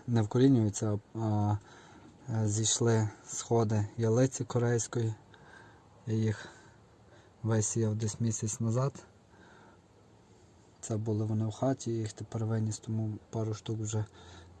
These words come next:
зійшло. Ялиця корейська дуже гарно виглядає, якщо в мене вийде їх виростити. Це буде круто.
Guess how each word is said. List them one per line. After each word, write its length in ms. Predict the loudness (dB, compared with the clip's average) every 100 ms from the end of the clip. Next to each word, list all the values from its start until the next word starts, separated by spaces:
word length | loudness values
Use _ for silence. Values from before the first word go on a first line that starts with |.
| -10
зійшло. 520 | -6 -6 -4 -6 -6 -12 -20 -20 -10
Ялиця 480 | -4 -2 -2 -2 -4
корейська 520 | 0 0 0 -2 -6 -8 -20 -20 -20 -20 -20 -18 -18 -20 -20 -6
дуже 260 | -2 0 2
гарно 460 | 2 2 2 0 -4 -12 -20 -20 _ _ -8
виглядає, 560 | -4 -2 -2 -2 -2 -2
якщо 220 | -4 -4
в 40 | -2
мене 260 | -2 -2
вийде 360 | 0 -2 -2 -6 -8 -20 -20 -20 -20 -20 -20 -20 _ -12
їх 400 | -6 -6 -6 -14 -20 -20 -20 _ _ _ _ -14 -4
виростити. 880 | 0 2 2 -2 -4 -10 -6 -6 -6 -16 -20 -20 -20 -20 -20 -20 -20 -20 -20 _
Це 160 | -10 -8
буде 380 | -4 -2 -2 -2 -6 -14
круто. 380 | -4 -2 -2 -8